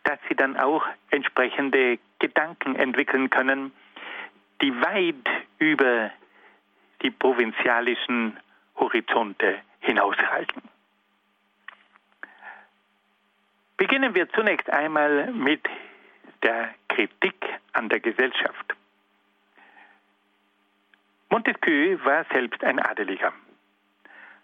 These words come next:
aber er war trotzdem ein Mann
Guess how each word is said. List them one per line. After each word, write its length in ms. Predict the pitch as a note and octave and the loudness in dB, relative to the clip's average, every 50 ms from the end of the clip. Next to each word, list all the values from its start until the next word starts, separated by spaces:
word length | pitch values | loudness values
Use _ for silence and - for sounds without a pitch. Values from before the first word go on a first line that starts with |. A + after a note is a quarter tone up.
| _ _ _ _ - | _ _ _ _ -2
aber 240 | C3+ B2+ C3 - D3+ | -2 0 2 0 0
er 220 | - - C#3 B2+ | 0 2 2 2
war 520 | C3+ C3+ B2+ B2+ B2+ B2+ B2+ C3+ C#3 - - _ _ _ _ _ _ _ _ _ _ _ - | 4 4 4 4 4 4 2 2 -2 -4 -10 _ _ _ _ _ _ _ _ _ _ _ -2
trotzdem 460 | - D#3+ - - - - D3 C3 A#2+ | -2 0 -2 -2 -2 -2 -2 0 0
ein 200 | - C3 C3 C#3 | -2 -2 -2 0
Mann 340 | D3+ E3 F3+ F#3 E3+ D3+ | 0 0 0 0 -2 -6